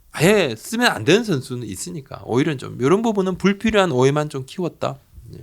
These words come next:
좀 빠지고. 저는 개인적으로는 이제는 좀 김광현 선수,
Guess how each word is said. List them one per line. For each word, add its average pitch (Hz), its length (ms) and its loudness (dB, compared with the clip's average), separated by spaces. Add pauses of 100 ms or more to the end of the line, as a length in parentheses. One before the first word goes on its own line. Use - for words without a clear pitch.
좀 95 180 -18
빠지고. 95 420 -20 (520)
저는 254 240 2
개인적으로는 214 960 2
이제는 202 400 2
좀 151 140 -2
김광현 190 440 2
선수, 156 540 -4